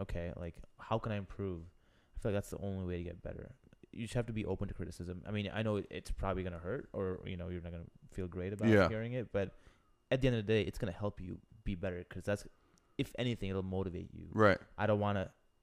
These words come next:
Speaker 1: ev-, ha-, have anyone ever tell that me again, or, you know, say that to me again.
Speaker 2: Right.
Speaker 1: So, I think criticism is great in that manner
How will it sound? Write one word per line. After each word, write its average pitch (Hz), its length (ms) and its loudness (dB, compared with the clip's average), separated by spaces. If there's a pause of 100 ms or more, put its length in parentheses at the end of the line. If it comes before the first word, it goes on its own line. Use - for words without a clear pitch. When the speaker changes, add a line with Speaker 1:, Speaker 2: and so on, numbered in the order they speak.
(140)
Speaker 1:
ev-, 95 140 -6 (160)
ha-, - 160 -14
have 101 320 -4
anyone 92 260 -4
ever 92 160 -8
tell 90 220 -6
that 87 180 -8
me 90 120 -10
again, 85 280 -10
or, 90 140 -4
you 107 220 -6
know, 90 60 -4
say 104 140 -2
that 92 120 -4
to - 80 -14
me 90 80 -10
again. 90 320 -10
Speaker 2:
Right. 101 240 6 (680)
Speaker 1:
So, 95 460 2 (1080)
I 110 80 -6
think 123 160 0
criticism 110 460 0
is 90 100 -6
great 92 300 -2
in 87 100 -10
that 87 220 -8
manner 95 360 -6